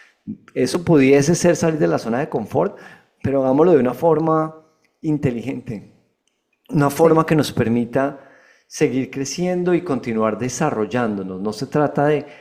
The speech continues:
Speaker 1: abandonar lo seguro para lanzarnos cien por ciento en el riesgo. Yo creo que se trata de alejarnos de vez en cuando, ocasionalmente, de lo seguro para retarnos a nosotros mismos,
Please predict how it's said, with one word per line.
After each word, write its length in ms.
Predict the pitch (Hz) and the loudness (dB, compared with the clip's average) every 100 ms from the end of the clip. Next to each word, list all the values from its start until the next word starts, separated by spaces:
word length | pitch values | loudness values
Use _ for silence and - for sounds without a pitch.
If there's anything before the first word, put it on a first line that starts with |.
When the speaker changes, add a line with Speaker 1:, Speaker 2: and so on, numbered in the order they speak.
| _ | _
Speaker 1:
abandonar 800 | - 143 139 135 131 127 127 127 | 2 4 6 4 4 2 2 0
lo 160 | 131 156 | 2 0
seguro 760 | 156 165 131 160 254 311 - _ _ _ _ | 0 -2 0 0 -2 -8 -16 _ _ _ _
para 200 | 127 131 | -2 0
lanzarnos 560 | 120 110 - 113 113 127 | 0 -2 -4 -6 -6 -8
cien 280 | - 147 127 | -2 -2 0
por 180 | 139 123 | -4 -4
ciento 480 | 151 131 127 135 - | -2 -2 -2 -6 -4
en 160 | 123 | -4
el 100 | 104 | -4
riesgo. 340 | 92 127 110 107 | 0 2 2 0
Yo 80 | 110 | -6
creo 120 | 131 | -6
que 80 | 143 | -6
se 140 | 135 | -4
trata 420 | - 117 110 127 | 0 0 0 2
de 400 | 135 151 143 - - _ _ _ _ _ | 6 6 4 -6 -20 _ _ _ _ _
alejarnos 840 | 160 175 151 165 170 170 143 107 113 | -2 0 0 0 0 0 -2 -2 0
de 100 | 110 | 2
vez 240 | 107 107 | 2 -2
en 120 | 135 | -8
cuando, 400 | 135 135 104 101 | -4 -4 -4 -8
ocasionalmente, 840 | 98 107 98 104 101 113 123 131 139 | -10 -10 -8 -4 -2 0 0 0 0
de 280 | 123 120 117 | 2 2 4
lo 260 | 135 202 | 6 4
seguro 680 | 208 202 156 139 110 117 - _ _ _ - | 4 -2 0 0 -2 -6 -14 _ _ _ -2
para 220 | 127 123 | 2 2
retarnos 640 | 123 120 123 127 135 147 | 2 0 2 2 2 0
a 80 | 170 | 0
nosotros 440 | 147 117 107 139 | -2 -4 -4 -2
mismos, 600 | 160 139 95 101 117 - | -2 -2 -4 -8 -12 -20